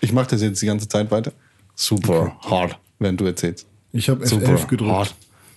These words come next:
Speaker 1: Okay.
Speaker 2: Oder F zwölf. <laughs> Nee, ich hab super hot gespielt.
Speaker 1: Was denn super hot?
Speaker 2: Super hot ist ein Ego-Shooter,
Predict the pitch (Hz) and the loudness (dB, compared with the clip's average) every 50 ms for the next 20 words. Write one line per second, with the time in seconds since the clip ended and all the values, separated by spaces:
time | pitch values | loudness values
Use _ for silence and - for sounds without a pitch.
0 | _ _ _ _ _ _ _ - 147 107 95 - - 113 117 113 110 - - - | _ _ _ _ _ _ _ -8 -6 -6 -6 -6 -4 -4 -4 -4 -4 -8 -6 -4
1 | 120 113 107 101 - - - - _ _ - - - - - - - - 139 151 | -2 -2 -2 -2 -4 -8 -12 -12 _ _ -18 -16 -16 -14 -16 -16 -4 0 2 4
2 | 180 165 135 117 - - 156 - - - 208 - 175 135 123 123 120 - 120 - | 4 4 2 2 2 0 0 0 -2 -2 0 0 2 2 0 0 0 -2 -2 -4
3 | - - 117 117 113 110 135 180 214 - 247 240 233 - 262 247 - 185 147 139 | -2 0 0 2 4 6 6 6 6 6 6 6 6 6 4 4 6 6 6 6
4 | 120 101 - - - - - - - - 185 180 202 175 135 131 135 127 131 - | 6 4 2 -4 -8 -10 -8 -6 -2 0 2 2 4 4 4 4 2 2 0 0
5 | 151 160 - - - - 131 131 135 135 - 139 147 143 160 147 139 - - 165 | 0 0 0 0 0 0 2 2 2 2 2 2 2 2 2 0 0 0 0 0
6 | 143 170 175 240 285 | 2 0 0 -2 -2